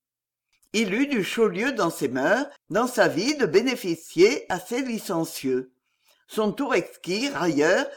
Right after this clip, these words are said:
ne rappelle pas mal cet autre abbé poète, Mélin de Saint-Gelais. Il hanta fort des barreaux dans sa jeunesse. On l'a même voulu rattacher au poète Théophile. Du milieu de ses délices, il songeait à l'art et le pratiqua.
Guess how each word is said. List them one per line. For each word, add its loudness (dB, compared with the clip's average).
ne -2
rappelle 0
pas 2
mal 0
cet -6
autre -8
abbé 4
poète, 2
Mélin 4
de 0
Saint-Gelais. -2
Il -2
hanta 2
fort 0
des 4
barreaux 2
dans -2
sa 0
jeunesse. -4
On 0
l'a 4
même 0
voulu 0
rattacher -2
au 0
poète 2
Théophile. -2
Du 0
milieu 2
de -2
ses -4
délices, 4
il -4
songeait -2
à 6
l'art 4
et -2
le 2
pratiqua. -4